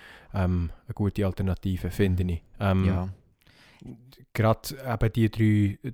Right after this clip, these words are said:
Speaker 1: der Prey haben wir auch schon, glaub, äh,
Speaker 2: Erwähnt,
Speaker 1: über
Speaker 2: ja.
Speaker 1: eine, über eine geredet. Ähm, ist halt noch ein bisschen mehr Deutschrap als zum Beispiel jetzt die O-Bros. Die O-Bros sind auch sehr cool,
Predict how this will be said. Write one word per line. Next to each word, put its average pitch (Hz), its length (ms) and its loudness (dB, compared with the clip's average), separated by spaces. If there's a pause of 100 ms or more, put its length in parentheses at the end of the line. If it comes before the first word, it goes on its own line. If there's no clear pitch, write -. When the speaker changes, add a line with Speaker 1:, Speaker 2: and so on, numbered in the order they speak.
Speaker 1:
der 98 80 -8
Prey 107 420 2
haben 95 160 0
wir 98 100 -2
auch 95 60 0
schon, 104 320 -2 (100)
glaub, 104 400 -4 (280)
äh, - 40 -8 (280)
Speaker 2:
Erwähnt, 87 260 -2
Speaker 1:
über 104 180 0
Speaker 2:
ja. 98 60 0
Speaker 1:
eine, - 220 -6
über 110 140 -4
eine 101 140 -2
geredet. - 440 -4 (480)
Ähm, 101 160 2
ist 139 220 2
halt 175 160 8
noch 175 220 6
ein 175 40 6
bisschen 170 220 8
mehr 160 260 8
Deutschrap 139 720 2
als 127 220 2
zum 117 160 -2
Beispiel 117 320 0
jetzt - 220 -2
die - 40 -6
O-Bros. 95 560 0
Die - 60 -2
O-Bros 143 400 10
sind 147 120 8
auch 143 60 8
sehr 151 280 8 (100)
cool, 143 240 8